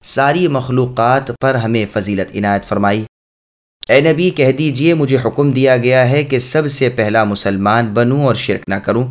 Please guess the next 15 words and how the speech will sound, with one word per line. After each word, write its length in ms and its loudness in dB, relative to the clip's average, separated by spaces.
اگر 280 2
میں 100 0
اللہ 240 2
تعالیٰ 280 2
کی 80 0
نافرمانی 600 0
کروں 320 -2
تو 140 0
مجھے 280 0
عذاب 360 0
یوم 280 2
عظیم 360 0
کا 140 -2
ڈر 160 2
ہے۔ 200 -2